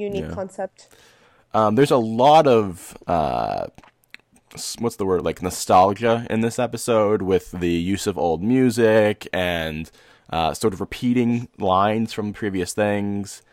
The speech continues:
Speaker 1: Mm-hmm.
Speaker 2: Um, and I, I, I mean, as much as I have trouble with Rory, like, the whole thing of her going through the, uh, the apart-, uh, the grandparents' house and writing in
Speaker 1: Mm-hmm.
Speaker 2: Richard's study, I did think was a really nice
Speaker 1: I
Speaker 2: sequence.
Speaker 1: love that. Yeah,
Speaker 2: Yeah.
Speaker 1: I love that.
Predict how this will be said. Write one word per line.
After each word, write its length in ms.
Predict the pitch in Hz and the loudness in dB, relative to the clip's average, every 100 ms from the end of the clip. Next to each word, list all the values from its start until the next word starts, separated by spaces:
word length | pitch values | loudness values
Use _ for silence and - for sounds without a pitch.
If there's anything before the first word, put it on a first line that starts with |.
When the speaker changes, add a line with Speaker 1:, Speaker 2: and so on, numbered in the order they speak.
| _ _ | _ _
Speaker 1:
Mm-hmm. 100 | 247 | -2
Speaker 2:
Um, 400 | 233 - - - - - - _ - | -2 -2 -4 -8 -12 -20 -20 _ -2
and 240 | 90 92 | 0 0
I, 180 | 62 60 | 0 0
I, 200 | - 113 101 | 0 0 -2
I 120 | 98 - | -6 -6
mean, 240 | 117 107 | -4 -2
as 140 | 95 | -2
much 200 | 131 127 | -2 -4
as 80 | 113 | -4
I 100 | 113 | -4
have 180 | 107 104 | -4 -4
trouble 220 | - 107 | -4 -2
with 140 | 92 95 | -2 0
Rory, 400 | 107 98 90 90 | 2 4 4 2
like, 180 | 82 | 0
the 80 | 78 | -2
whole 240 | 92 98 90 | 0 0 2
thing 220 | 98 90 | -2 -4
of 80 | 82 | -4
her 120 | 82 | -4
going 300 | 82 87 90 | -2 -2 -2
through 280 | - 87 82 | -6 -6 -2
the, 200 | 82 82 | -2 0
uh, 240 | 80 78 - | 0 -2 -4
the 140 | 85 | -8
apart-, 340 | 80 - 87 - | -4 -2 -2 -2
uh, 200 | 82 78 | -4 -4
the 280 | 82 80 - _ _ - - | -6 -8 -10 _ _ -20 -8
grandparents' 480 | 104 85 95 82 - | -4 -2 -2 -4 -2
house 480 | 98 87 87 - - | 2 2 2 -2 -6
and 260 | 78 76 | -4 -2
writing 240 | 78 - - | -2 0 0
in 100 | 82 | -2
Speaker 1:
Mm-hmm. 60 | |
Speaker 2:
Richard's 300 | 78 - 71 | -6 -10 -14
study, 420 | - 107 92 85 78 | -6 0 0 0 -2
I 120 | 76 | -2
did 240 | 85 76 | -4 -6
think 160 | 85 80 | -8 -6
was 140 | 73 | -6
a 60 | 76 | -6
really 180 | 71 71 | -6 -6
nice 280 | 67 - | -8 -6
Speaker 1:
I 120 | - 262 | 0 2
Speaker 2:
sequence. 100 | 262 | 4
Speaker 1:
love 300 | 254 240 208 | 4 4 -2
that. 240 | 208 185 | -8 -6
Yeah, 180 | 220 208 | -4 -4
Speaker 2:
Yeah. 60 | 208 | -4
Speaker 1:
I 40 | |
love 180 | 208 202 | -6 -6
that. 240 | 208 202 | -8 -10